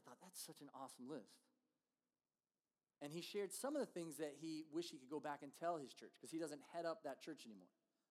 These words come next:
Buzzy does. But as we were going through this list, I said, "You know what?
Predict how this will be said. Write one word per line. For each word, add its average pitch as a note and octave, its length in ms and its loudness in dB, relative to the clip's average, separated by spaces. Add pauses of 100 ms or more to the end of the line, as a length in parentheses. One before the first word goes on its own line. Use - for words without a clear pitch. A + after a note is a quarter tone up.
Buzzy C#3+ 260 4
does. E2+ 240 -8 (2000)
But E3 120 4
as E3 140 0
we E3+ 80 4
were F3 60 4
going G#3+ 240 0
through A3 100 -2
this F3 160 -2
list, D3+ 160 0
I C#3+ 60 -8
said, C#3+ 180 -6
"You F3 80 -6
know A3 120 -2
what? A#3+ 200 -2